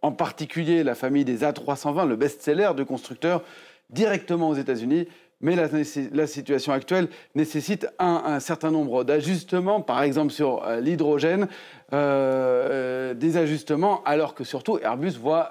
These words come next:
euh, arriver un, un troisième acteur, euh, avec l'arrivée à toute vitesse, euh, de ce troisième acteur, qui est le chinois, euh, Comac,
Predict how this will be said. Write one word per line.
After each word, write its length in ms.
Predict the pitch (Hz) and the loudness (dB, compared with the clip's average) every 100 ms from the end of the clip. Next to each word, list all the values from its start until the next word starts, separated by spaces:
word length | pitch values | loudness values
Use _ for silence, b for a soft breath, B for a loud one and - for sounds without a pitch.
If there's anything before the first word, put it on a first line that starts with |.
| 127 | -2
euh, 160 | 123 - | -2 -2
arriver 500 | 135 123 120 147 175 B B B _ | -2 -2 -2 0 -2 B B B _
un, 240 | 170 180 - | 0 0 0
un 100 | 143 | -4
troisième 760 | - - 165 131 185 208 175 - - - | -4 0 0 2 2 2 0 -2 -12 -4
acteur, 880 | 180 - - 170 147 170 208 196 147 B B B 127 | -2 -2 -2 0 4 4 2 0 -6 B B B -2
euh, 180 | 135 139 | 0 2
avec 320 | 139 135 135 | 2 0 -2
l'arrivée 560 | 139 139 139 139 143 160 | 0 2 2 2 2 2
à 80 | 135 | 0
toute 240 | - 220 | 0 0
vitesse, 600 | 143 170 - 202 - - | 0 -4 0 0 0 -2
euh, 540 | 143 123 117 120 120 117 | 0 2 2 2 0 0
de 120 | 123 | -4
ce 140 | - | -6
troisième 340 | 127 175 165 123 | -4 -2 0 0
acteur, 460 | 127 196 208 196 | -2 0 0 0
qui 160 | - 131 | -6 -6
est 60 | |
le 100 | 120 | -4
chinois, 480 | 117 - 151 156 156 B B B - | -4 -4 0 0 0 B B B -14
euh, 20 | - | -10
Comac, 600 | - 220 196 202 214 - | 0 2 4 2 0 -10